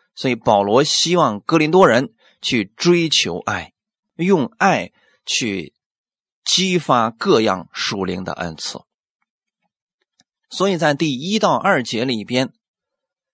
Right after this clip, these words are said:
里边提到了爱，提到了说方言，还有做先知讲道。他们在次序上是有分别的。首先你心里有爱了，你再去切慕属灵的恩赐，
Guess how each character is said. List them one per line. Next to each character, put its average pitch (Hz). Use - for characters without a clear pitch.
里 127
边 156
提 147
到 151
了 127
爱， 123
提 -
到 143
了 113
说 143
方 147
言， 117
还 -
有 101
做 98
先 107
知 104
讲 85
道。 90
他 196
们 160
在 110
次 170
序 110
上 82
是 -
有 92
分 110
别 92
的。 78
首 123
先 214
你 123
心 233
里 226
有 104
爱 202
了， 78
你 143
再 185
去 113
切 113
慕 135
属 110
灵 98
的 110
恩 110
赐， -